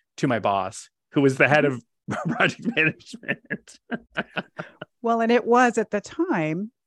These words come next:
Speaker 2: I hired you because you had a gift with people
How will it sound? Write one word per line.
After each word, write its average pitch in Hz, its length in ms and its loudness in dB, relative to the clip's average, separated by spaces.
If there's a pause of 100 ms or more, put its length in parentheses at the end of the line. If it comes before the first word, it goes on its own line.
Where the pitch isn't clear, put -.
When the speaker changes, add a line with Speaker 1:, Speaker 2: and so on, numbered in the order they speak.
(200)
Speaker 2:
I 202 140 2
hired 233 580 -2 (240)
you 180 580 0 (280)
because 202 380 -6
you 226 260 -6
had 202 240 -8
a 180 80 -2
gift 202 480 -4
with 185 300 -2
people 202 600 0